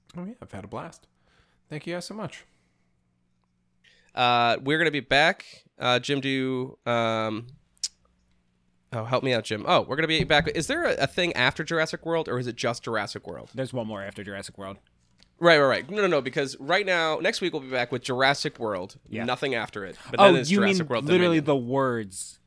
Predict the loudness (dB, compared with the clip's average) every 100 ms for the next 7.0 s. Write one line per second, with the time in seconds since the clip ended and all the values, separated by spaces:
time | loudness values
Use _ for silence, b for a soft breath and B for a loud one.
0 | _ _ -2 -2 2 2 2 0 -2 -2
1 | -6 -10 -10 -8 -10 -10 -12 -8 0 0
2 | 0 2 2 2 0 -2 -4 -2 -2 -2
3 | -4 -4 -4 -8 -10 -8 -8 -6 -4 -4
4 | -4 -6 -8 -8 -8 _ _ _ _ _
5 | _ _ _ _ _ -20 -20 -4 0 2
6 | 0 -6 -4 -4 -4 -8 -8 -8 -10 -12